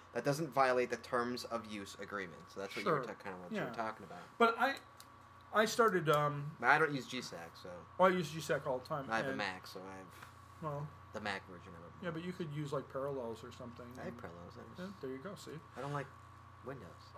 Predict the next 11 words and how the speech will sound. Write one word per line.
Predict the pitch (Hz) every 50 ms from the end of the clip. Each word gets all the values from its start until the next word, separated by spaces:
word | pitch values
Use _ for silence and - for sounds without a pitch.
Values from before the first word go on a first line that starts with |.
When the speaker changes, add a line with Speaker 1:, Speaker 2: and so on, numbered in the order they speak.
| - 151
Speaker 2:
Well, | 135 123 123 160 220 - - - - - - - - - - - - - - - - - - - - - - - - - - - -
what | 135 135
can | 151 151
I | 131
say? | - - 120
Walls | 120 113 123 139 151 156 156
versus | 147 147 147 147 151 135 120
Windows. | 131 127 120 117 110 107 - - - - - -
Speaker 1:
<laughs> | - - - - - - - - - - - 170 147 -
Speaker 2:
But | 220 214 190 165 156 - - - - - - - -
<clears throat> | - - - -